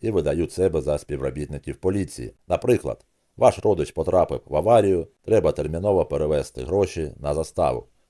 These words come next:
Що робити? Просто спокійно попросіть: «Представтеся, будь ласка, прізвище, ім'я, звання, номер посвідчення та номер відділу». Як правило, на цьому розмова закінчується. Запам'ятайте, конкретні дані — це те, чого боїться будь-який аферист.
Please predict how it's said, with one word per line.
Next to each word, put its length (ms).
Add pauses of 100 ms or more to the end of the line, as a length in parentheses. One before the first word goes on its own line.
Що 180
робити? 440 (400)
Просто 320
спокійно 640
попросіть: 580 (200)
«Представтеся, 640
будь 140
ласка, 380
прізвище, 640
ім'я, 360
звання, 580
номер 360
посвідчення 640 (180)
та 120
номер 280
відділу». 440 (240)
Як 220
правило, 460
на 100
цьому 260
розмова 500
закінчується. 720 (440)
Запам'ятайте, 800 (120)
конкретні 540
дані — 380 (160)
це 140
те, 260
чого 280
боїться 480
будь-який 720
аферист. 560